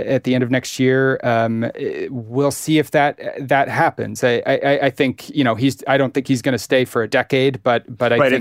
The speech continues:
Speaker 2: it's, it's custom, not, but not a requirement that he steps down.
Speaker 1: Yeah, and I, I, I, my, my sense of it is that they, they want to pick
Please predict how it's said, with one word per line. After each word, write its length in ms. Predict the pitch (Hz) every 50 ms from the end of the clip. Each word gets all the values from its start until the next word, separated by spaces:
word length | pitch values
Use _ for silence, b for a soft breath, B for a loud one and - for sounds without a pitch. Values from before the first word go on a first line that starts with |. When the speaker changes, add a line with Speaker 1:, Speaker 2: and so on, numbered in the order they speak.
| 113
Speaker 2:
it's, 80 | - -
it's 180 | 170 143 - -
custom, 500 | - - 170 151 - - - 135 120 117
not, 280 | 110 107 101 - 110
but 100 | 110 104
not 160 | 104 104 101
a 60 | 95 92
requirement 600 | 92 82 - - 101 92 87 78 73 71 71 -
that 80 | - 76
he 80 | 78 -
steps 240 | - - - 254
down. 80 | 254 226
Speaker 1:
Yeah, 300 | 185 147 131 123 123 127
and 160 | 151 165 175 175
I, 60 | 175
I, 520 | - 185 214 - - 185 190 - - 170
I, 140 | 170 170 -
my, 580 | 165 165 170 - - - 165 175 185 185 185 185 -
my 180 | 156 165 170
sense 340 | 160 143 - 160 147 139 - 147
of 60 | 135
it 60 | 139
is 220 | 135 135 120 107
that 240 | 120 131 127 - -
they, 240 | - 135 139 139 143
they 240 | 143 135 - 135 131
want 260 | 117 127 127 117 -
to 80 | - 110
pick 300 | - 135 135 - -